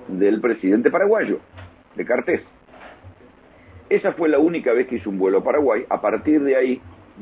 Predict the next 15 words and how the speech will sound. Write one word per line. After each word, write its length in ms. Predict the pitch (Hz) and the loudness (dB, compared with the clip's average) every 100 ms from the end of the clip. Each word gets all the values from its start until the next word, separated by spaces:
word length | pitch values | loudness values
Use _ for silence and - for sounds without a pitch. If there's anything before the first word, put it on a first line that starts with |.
| 113 | -6
no 160 | 131 | -2
voló 260 | 127 117 104 | 2 2 2
más 200 | 104 101 | 0 -2
a 80 | 98 | -2
Paraguay. 400 | 113 107 104 - | 0 2 0 0
Y 100 | 127 | -4
fue 160 | 131 190 | -4 -4
Paraguay 760 | - 143 127 143 190 127 85 - - - | -2 0 0 0 0 0 -2 -6 -18 -20
el 80 | 92 | -20
país 300 | 82 95 107 | -6 -4 -4
que 140 | - 85 | -4 -4
alertó 560 | 87 95 101 156 131 | 0 0 0 0 2
a 40 | 90 | 2
la 100 | 78 | -2
Argentina 680 | 76 98 110 110 95 90 | -4 -4 -4 -4 -4 -4